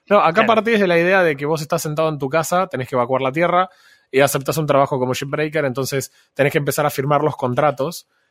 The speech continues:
Speaker 1: y, y los contratos incluyen cosas como, por ejemplo, votar a una persona específica cuando lleguen las elecciones.
Speaker 2: Ja,
Speaker 1: Eh,
Speaker 2: suena como un contrato de trabajo en Argentina.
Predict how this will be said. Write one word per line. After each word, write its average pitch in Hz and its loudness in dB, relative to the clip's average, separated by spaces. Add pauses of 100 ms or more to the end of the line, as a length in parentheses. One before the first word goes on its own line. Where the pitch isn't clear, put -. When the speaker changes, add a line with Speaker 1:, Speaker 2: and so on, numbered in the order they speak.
(120)
Speaker 1:
y, 131 0 (340)
y 131 -2
los 127 0
contratos 147 -2
incluyen 143 -2
cosas 156 -2
como, 135 2
por 123 0
ejemplo, 135 2
votar 131 4
a 156 4
una 151 2
persona 139 -2
específica 135 -4
cuando 120 -4
lleguen 135 -4
las 123 -4
elecciones. 170 -2 (360)
Speaker 2:
Ja, 226 4
Speaker 1:
Eh, 123 4
Speaker 2:
suena 185 0
como 170 -4
un 165 -8
contrato 165 -6
de 160 -6
trabajo 160 -2
en 165 -2
Argentina. 156 -8